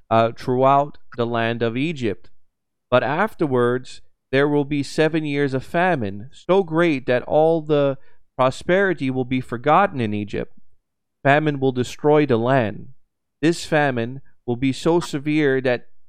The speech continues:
even the memory of the good years will be erased. As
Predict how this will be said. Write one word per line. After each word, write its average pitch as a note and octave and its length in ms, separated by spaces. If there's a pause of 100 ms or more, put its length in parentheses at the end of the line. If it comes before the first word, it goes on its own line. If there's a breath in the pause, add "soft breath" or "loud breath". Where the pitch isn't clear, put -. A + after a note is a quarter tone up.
(120)
even D3+ 580
the C3 80
memory C#3 580
of B2+ 140
the B2+ 80
good E3+ 280
years B2+ 400
will A#2+ 80
be B2 160
erased. C3 600 (1040)
As D3 400